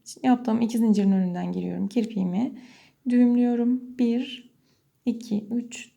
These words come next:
dört zincir çektim. Yine örümceğime döndüm. Sık iğne ile tutturdum. Üstüne sıkıca bir zincir çekiyorum. Ve burada ipimi keseceğim. Burada arkadaşlar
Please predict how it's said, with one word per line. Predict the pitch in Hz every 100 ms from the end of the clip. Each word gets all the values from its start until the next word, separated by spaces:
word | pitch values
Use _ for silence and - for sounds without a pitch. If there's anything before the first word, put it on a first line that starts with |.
| -
dört | 240
zincir | 240 208 196 202
çektim. | 196 - - 294
Yine | 349 214 214
örümceğime | 196 180 180 170 170 175
döndüm. | 208 247 247 240 247 - - - - _ _ _
Sık | - - 254
iğne | 214 202 180
ile | 175 180 214 285 - - _
tutturdum. | - 269 - 214 185 180 226 233
Üstüne | 254 226 208 208
sıkıca | - - 214 208
bir |
zincir | 202 202 196 202
çekiyorum. | 247 233 - 233 220 214 208 240 - - - _ _ _ 254
Ve | 247
burada | 269 208 190 220 - - _ _
ipimi | 254 214 233
keseceğim. | 233 214 190 170 208 320 - - - -
Burada | 339 269
arkadaşlar | 262 269 208 190 - 240 143